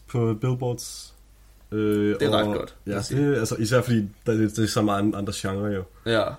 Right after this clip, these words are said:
Speaker 1: Øh, og har en, øh, de har en, en gold plaque, øh, på, på den fik de inden for, øh, altså, de første måneder efter udgivelsen, ikke?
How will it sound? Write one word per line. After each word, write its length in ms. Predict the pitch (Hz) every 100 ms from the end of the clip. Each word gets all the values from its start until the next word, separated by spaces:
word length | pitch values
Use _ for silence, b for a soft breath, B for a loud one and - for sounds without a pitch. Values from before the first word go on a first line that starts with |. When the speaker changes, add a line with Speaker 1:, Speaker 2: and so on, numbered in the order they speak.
| - b b - -
Speaker 1:
Øh, 500 | 110 110 107 104 101 98
og 160 | 104
har 160 | 107 110
en, 200 | 110 110
øh, 200 | 104 98
de 80 | 110
har 80 | 110
en, 240 | 104 107
en 140 | - 107
gold 220 | 123 123
plaque, 300 | 135 123 117 - - - -
øh, 320 | 110 107 107
på, 180 | 104 104 -
på 100 | 110
den 200 | 107 107 -
fik 240 | 101 113 107
de 140 | 110
inden 140 | 107 104
for, 300 | 110 104 101
øh, 520 | 107 107 104 98 101 95 -
altså, 180 | 92 101
de 60 |
første 340 | 90 - 104 110 104 101 101
måneder 460 | 107 104 104 104 101 - - 110
efter 160 | 107 110
udgivelsen, 460 | 104 113 104 123
ikke? 120 | 135